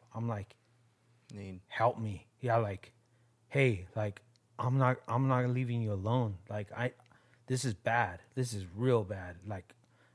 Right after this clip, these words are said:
Speaker 1: not recoverable bad," you know? And, uh, and I bring that up because I sense that, like,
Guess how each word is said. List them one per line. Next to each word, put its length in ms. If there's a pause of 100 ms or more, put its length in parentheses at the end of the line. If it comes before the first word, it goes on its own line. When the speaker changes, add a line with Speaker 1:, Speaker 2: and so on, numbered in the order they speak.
(300)
Speaker 1:
not 340
recoverable 960
bad," 340
you 120
know? 280 (680)
And, 380
uh, 300 (1400)
and 100
I 60
bring 220
that 140
up 140
because 320
I 60
sense 520
that, 220
like, 300